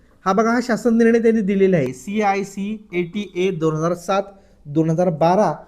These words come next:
नुसार जी माहिती पब्लिक डोमेनवर उपलब्ध असेल अशी माहिती माहितीच्या अधिकाराखाली देणे अनिवार्य नाही, असं या, अ,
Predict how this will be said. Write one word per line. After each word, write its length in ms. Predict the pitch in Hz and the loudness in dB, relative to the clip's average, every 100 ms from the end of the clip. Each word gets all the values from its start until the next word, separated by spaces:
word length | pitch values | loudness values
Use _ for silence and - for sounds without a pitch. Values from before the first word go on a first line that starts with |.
| _ _ | _ _
नुसार 300 | 170 180 240 | -4 4 4
जी 180 | 185 202 | 4 2
माहिती 420 | 269 226 208 226 254 | 2 2 2 0 0
पब्लिक 420 | 240 180 175 240 180 | 2 4 2 0 2
डोमेनवर 440 | 180 185 214 254 | 2 4 4 2
उपलब्ध 400 | 240 196 220 196 | 0 -2 -2 0
असेल 320 | 202 - 151 113 | -4 -2 -6 -8
अशी 180 | - - | -14 -8
माहिती 340 | 196 180 170 226 | -6 -4 -4 -6
माहितीच्या 520 | 185 156 202 196 226 | -4 -6 -6 -4 -4
अधिकाराखाली 680 | 180 185 196 202 202 196 233 - - - - | -2 -2 -2 -4 -4 -6 -6 -10 -20 -20 -8
देणे 320 | 156 185 208 247 | 2 4 4 2
अनिवार्य 480 | 185 190 208 214 247 | 0 2 4 4 2
नाही, 360 | 226 170 190 156 - _ _ - - _ _ _ _ _ _ _ _ _ - | 0 -2 -4 -6 -10 _ _ -20 -20 _ _ _ _ _ _ _ _ _ -6
असं 220 | 180 294 | -2 2
या, 240 | 262 254 262 269 - | 4 4 0 -4 -6
अ, 80 | - | -12